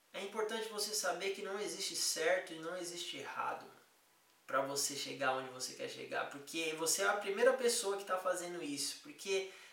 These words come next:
só você viveu o que você viveu. O que é certo pra umas pessoas pode ser completamente errado pra você, e o que é completamente errado pra outras pessoas pode ser, mano, a sua forma de fazer isso. Então,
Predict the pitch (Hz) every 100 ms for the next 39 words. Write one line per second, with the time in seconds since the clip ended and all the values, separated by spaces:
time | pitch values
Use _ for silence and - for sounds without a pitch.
0 | - - 262 262 247 247 240 220 202 214
1 | 214 196 190 196 196 185 147 170 147 -
2 | - - 196 196 208 208 202 202 190 180
3 | - 151 - 196 208 208 - 180 180 -
4 | - 190 175 180 190 180 175 175 170 156
5 | 156 - 165 165 - 147 143 - - -
6 | 180 196 - 240 233 240 233 254 285 285
7 | 254 262 254 226 226 240 226 220 220 214
8 | 214 208 220 214 214 214 208 - - 214
9 | 208 208 185 147 - - 160 - 233 233
10 | - 180 208 220 - 202 185 170 185 -
11 | 156 156 196 208